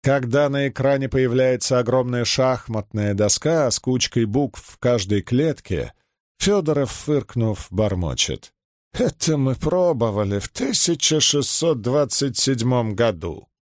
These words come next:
Почему Карвина был уверен, что проект провалится? Потому что жёсткий переплёт перепробовал уже буквально всё? Или просто потому, что мы сейчас жульничаем?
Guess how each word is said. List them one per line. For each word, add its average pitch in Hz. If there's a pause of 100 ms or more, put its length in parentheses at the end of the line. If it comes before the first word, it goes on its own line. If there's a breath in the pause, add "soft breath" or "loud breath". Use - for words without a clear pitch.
(540)
Почему 135
Карвина 110
был 104
уверен, 131 (380)
что -
проект 117
провалится? 104 (580)
Потому 117
что -
жёсткий 117
переплёт 113 (360)
перепробовал 127
уже 127
буквально 123
всё? 185 (600)
Или 127
просто 147
потому, 135
что 135
мы 143
сейчас 147
жульничаем? 98